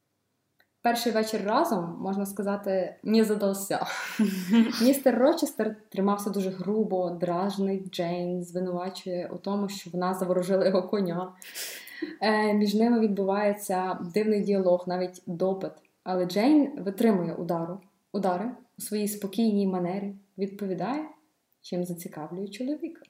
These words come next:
Невдовзі Джейн дізнається, що її тітка місіс Рид при смерті і хоче зустрітись з нею. Вмираючи,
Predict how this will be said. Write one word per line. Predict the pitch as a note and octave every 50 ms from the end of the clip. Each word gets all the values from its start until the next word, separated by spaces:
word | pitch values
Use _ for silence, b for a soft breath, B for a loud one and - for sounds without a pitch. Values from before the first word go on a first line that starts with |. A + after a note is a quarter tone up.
| _ _ _ _ _ b b b b b b b b b b b b -
Невдовзі | A3+ A#3 A3+ G3+ A3+ B3 D#4+ F4 E4 E4+ C#4+ C#4+ C4 - - G3
Джейн | G3 G#3+ G#3+ A3 A#3 A#3 A3+ G3+
дізнається, | G3 G3+ F#3+ F#3+ F#3+ G#3 A#3 C4 B3+ - - A3 G#3
що | G3+ - - G3+
її | F#3+ F#3 F3+ F3+ F3+
тітка | F3+ - - A3 A3 - - - G3+ F#3+ F3+ F3+ F3 - -
місіс | F3+ F#3 F#3+ F#3+ F#3+ - - - -
Рид | - G3+ B3+ D4+ - - - _ _ _ _ _ _ _ _
при | - - G3 G3
смерті | G3 F#3 E3+ E3+ E3+ - E3+ E3+ E3+ - - _ _ _
і | -
хоче | - - A#3 B3 C4+ B3+
зустрітись | A3+ A3+ A3+ - G#3 G3+ G3 G3 G3 F#3 -
з |
нею. | F3 D#3+ D3+ D3+ D#3 D#3+ E3 E3 - _ _ _ _ _ _ - -
Вмираючи, | F#3+ F#3+ F#3+ G#3 A3 A3 A3 A#3+ C4 D#4 D#4 D4+ D#4 - - F3 F#3 G3+